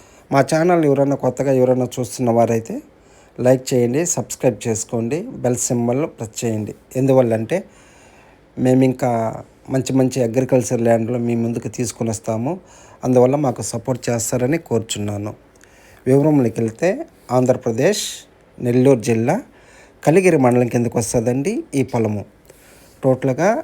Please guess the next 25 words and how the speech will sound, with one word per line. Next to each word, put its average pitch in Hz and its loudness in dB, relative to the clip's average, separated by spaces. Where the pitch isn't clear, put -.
ఇరవై 123 2
ఐదు 120 2
ఎకరాలండి. 120 0
టోటల్గా 123 -2
ఇరవై 123 0
ఐదు 117 0
ఎకరాలు. 117 -4
ల్యాండ్ 180 4
ఓనరు 143 2
ఒక 117 -8
ఎకరా 123 -2
ధర 117 -2
వచ్చి 185 -4
పన్నెండు 131 4
లక్షలు 120 -4
చెప్తున్నారు. 113 -6
ల్యాండ్ 151 4
ఓనరు 143 2
ఒక 110 -6
ఎకరా 120 -4
ధర 113 -6
వచ్చి 120 -8
పన్నెండు 117 -2
లక్షలు 117 -6
చెప్తున్నారు. 113 -6